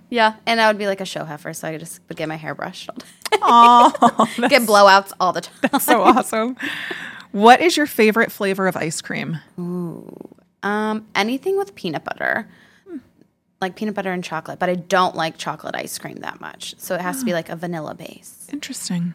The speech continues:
Speaker 1: We have one called Heifer Trails back home at the local dairy, and it's, like, peanut butter and chocolate chunks.
Speaker 2: Oh.
Speaker 1: My fave.
Speaker 2: It sounds good, actually.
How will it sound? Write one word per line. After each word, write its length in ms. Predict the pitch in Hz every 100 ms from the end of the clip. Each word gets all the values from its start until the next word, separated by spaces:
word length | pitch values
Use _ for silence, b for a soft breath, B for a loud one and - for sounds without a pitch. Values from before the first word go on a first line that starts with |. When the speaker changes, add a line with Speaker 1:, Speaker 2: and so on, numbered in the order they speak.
| -
Speaker 1:
We 80 | 180
have 80 | 175
one 160 | 175 170
called 200 | 175 -
Heifer 320 | 165 - 156
Trails 340 | - 165 180
back 200 | 185 180
home 200 | - 170
at 80 | -
the 100 | -
local 300 | 90 71 -
dairy, 380 | - - 90 95
and 100 | -
it's, 80 | 175
like, 140 | 175 _ _
peanut 260 | 175 165
butter 320 | 170 - - -
and 120 | 170
chocolate 320 | - 175 -
chunks. 480 | - - _ - - _ _ -
Speaker 2:
Oh. 240 | 226 220 - _ -
Speaker 1:
My 60 |
fave. 300 | 190 - _ _ _ _ _ _ _ _
Speaker 2:
It 80 | -
sounds 220 | - 208 -
good, 160 | 196
actually. 360 | 165 - 240